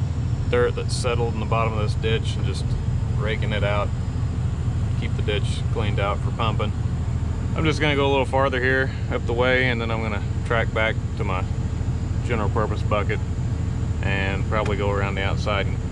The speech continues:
clear some brush back maybe later on. But I'm gonna at least go, uh, there's another ditch that comes into this ditch up the way here. I'm gonna try getting up to it, and that ought to be good enough as far as keeping it good and clean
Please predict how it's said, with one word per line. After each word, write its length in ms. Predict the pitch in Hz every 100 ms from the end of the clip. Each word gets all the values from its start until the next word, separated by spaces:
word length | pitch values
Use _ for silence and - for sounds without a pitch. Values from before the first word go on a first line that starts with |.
| - -
clear 160 | 113
some 200 | 110 -
brush 240 | - 104 -
back 360 | - 98 95
maybe 280 | 95 95 98 - - - - - -
later 280 | 104 98 98
on. 260 | 101 101
But 160 | - - - - - - - - - - - - -
I'm 80 | 165
gonna 140 | 170 160
at 120 | 156
least 260 | 165 151
go, 420 | 156 151 156 147 143
uh, 240 | 143 143
there's 200 | 143 127
another 280 | 131 135 123
ditch 460 | 127 127 - - - - - -
that 140 | - -
comes 240 | 120 117
into 200 | 120 110
this 220 | 113 120
ditch 360 | 113 117 107 - - -
up 100 | - 107
the 60 |
way 220 | 110 110 110
here. 280 | 110 113 - - -
I'm 40 |
gonna 220 | 120 113
try 160 | 117 110
getting 220 | 110 107
up 140 | 113 110
to 180 | 110
it, 80 | 110 - - - - - - - - - - -
and 160 | 104
that 140 | 110 110
ought 120 | 104
to 60 |
be 100 | 104
good 200 | 101 107
enough 320 | 104 107 107 - - - - -
as 80 |
far 240 | - 104 98
as 140 | 95 - - - - - - - - -
keeping 180 | 135 120
it 80 | 104
good 140 | 120
and 100 | 110
clean 380 | - 117 107 110